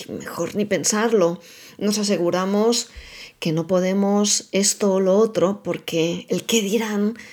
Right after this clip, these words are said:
nos puede arruinar la vida. Pero en realidad, ¿sabes qué? Sí podemos. Podemos darnos cuenta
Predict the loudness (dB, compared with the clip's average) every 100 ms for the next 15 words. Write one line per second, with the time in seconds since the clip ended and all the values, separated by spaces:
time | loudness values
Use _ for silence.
0 | -20 -6 -4 -4 -4 -2 0 0 0 -2
1 | -2 -4 -4 0 0 0 -4 _ _ _
2 | _ _ _ _ -4 0 2 2 2 2
3 | 2 0 -4 -10 _ _ _ _ _ _
4 | _ _ _ _ -14 -12 -10 -6 -6 -4
5 | -4 -2 -4 -2 0 0 -2 -6 -8 -10
6 | _ _ -20 -20 -2 4 4 6 4 4
7 | 2 2 2 0 0 0 0